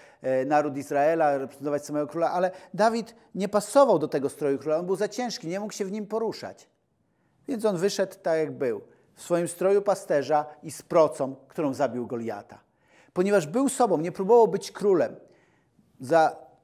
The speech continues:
dwadzieścia lat później on był królem i prawdopodobnie nawet tą zbroję królewską ubrał i wtedy ona pasowała, ale wcześniej nie pasowała. Był zwykłym pasterzem, więc zachowywał się jak pasterz.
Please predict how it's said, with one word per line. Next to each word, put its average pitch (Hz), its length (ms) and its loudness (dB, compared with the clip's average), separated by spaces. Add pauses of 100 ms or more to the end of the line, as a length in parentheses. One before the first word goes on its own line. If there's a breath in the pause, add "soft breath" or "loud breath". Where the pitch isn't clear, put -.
(140)
dwadzieścia 160 500 2
lat 170 200 0
później 160 420 -6
on 143 180 -4
był 220 180 4
królem 120 380 -2
i 147 80 -6
prawdopodobnie 190 560 2
nawet 185 280 0
tą 175 140 -4
zbroję 185 360 -2
królewską 185 480 -2
ubrał 131 280 -2
i 139 40 -4
wtedy 185 280 -2
ona 165 140 -4
pasowała, 135 560 -2 (260 loud breath)
ale 196 180 -2
wcześniej 254 400 -6
nie 277 120 -2
pasowała. 113 580 -4 (220 loud breath)
Był 196 180 2
zwykłym 202 360 -4
pasterzem, 170 500 0
więc 196 180 -6
zachowywał 170 380 -2
się - 140 -6
jak 170 160 -6
pasterz. - 640 -6